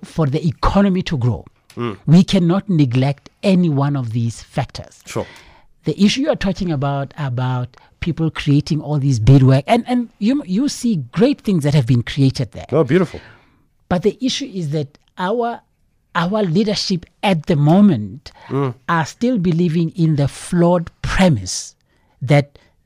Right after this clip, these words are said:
Speaker 1: they can create jobs, number one.
Speaker 2: Mm.
Speaker 1: Number two, that education will enable people to be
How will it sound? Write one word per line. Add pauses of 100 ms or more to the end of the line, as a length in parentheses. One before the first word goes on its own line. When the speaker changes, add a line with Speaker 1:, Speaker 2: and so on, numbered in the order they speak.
(120)
Speaker 1:
they
can
create
jobs,
number
one.
Speaker 2:
Mm. (220)
Speaker 1:
Number
two, (380)
that (120)
education
will
enable
people
to
be